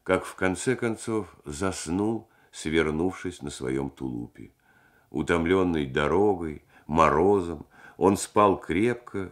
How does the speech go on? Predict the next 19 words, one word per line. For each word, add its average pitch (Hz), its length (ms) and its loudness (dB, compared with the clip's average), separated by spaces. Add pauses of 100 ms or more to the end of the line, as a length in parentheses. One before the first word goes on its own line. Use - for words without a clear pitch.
без 64 300 -6
снов, 107 520 -4 (500)
и 90 80 0
проснулся 110 1200 -2 (500)
очень 78 560 2
нескоро. 60 760 -8 (1400)
За 98 220 2
замерзшим 160 640 2
окном 143 680 0
был 123 320 0
уже 123 220 0
белый 120 480 0
день, 104 520 -2 (540)
и 82 160 0
зимний 117 520 0
дневной 90 460 0
свет 104 520 -4 (200)
наполнял 71 560 -2
комнату. 58 800 -8